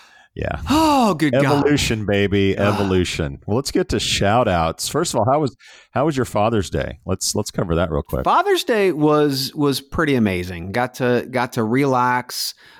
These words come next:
Speaker 2: Uh, had the dinner made. Julie was like, "What do you want?" I'm like, "Whatever you wanna make me." And we had
Speaker 1: <laughs>
Speaker 2: just had a great dinner, great day.
Speaker 1: Chocolate-covered strawberries and
Speaker 2: Awesome.
Speaker 1: champagne.
Speaker 2: Can't get any better than just
Speaker 1: <laughs>
Speaker 2: sit-,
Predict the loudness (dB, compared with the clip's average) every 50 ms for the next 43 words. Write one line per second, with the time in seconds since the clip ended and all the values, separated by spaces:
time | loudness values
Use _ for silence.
0 | -12 -6 -2 0 0 2 2 2 2 0 0 -2 -2 -2 -4 -2 -2 -4 -4 -2
1 | 0 0 0 2 2 2 2 2 2 2 2 2 4 4 4 2 2 2 2 2
2 | 4 2 2 2 0 0 0 0 0 0 0 0 2 2 4 4 4 4 4 4
3 | 4 2 0 0 -4 -6 -6 -6 -6 -6 -4 -2 0 0 2 2 2 2 2 2
4 | 2 2 2 4 4 4 4 4 2 4 2 2 2 2 0 -2 -2 -2 0 2
5 | 2 2 2 2 0 0 0 2 2 4 4 6 6 4 4 2 2 4 4 4
6 | 2 2 -2 -4 -4 -4 -2 -2 -2 -4 -10 -20 -20 -20 -20 -20 -20 -20 _ _
7 | _ _ _ -16 -14 -10 -8 -4 -2 0 0 0 0 0 0 0 0 0 -2 -2
8 | 0 0 0 0 -2 -2 0 2 2 4 4 2 2 2 4 4 4 2 2 2
9 | 0 -2 -4 -4 -6 -2 0 2 2 2 0 0 0 0 0 0 0 0 0 0
10 | 2 2 2 2 0 -2 -4 -4 -2 -2 -2 -2 0 0 2 2 2 0 -2 -4
11 | -8 -12 -10 -4 -2 -2 -2 -2 -2 0 0 0 2 2 0 0 -2 -2 -2 -2
12 | -2 -2 -2 -2 -2 -4 -4 -4 -4 -4 -6 -8 -6 -4 -2 -2 -4 -4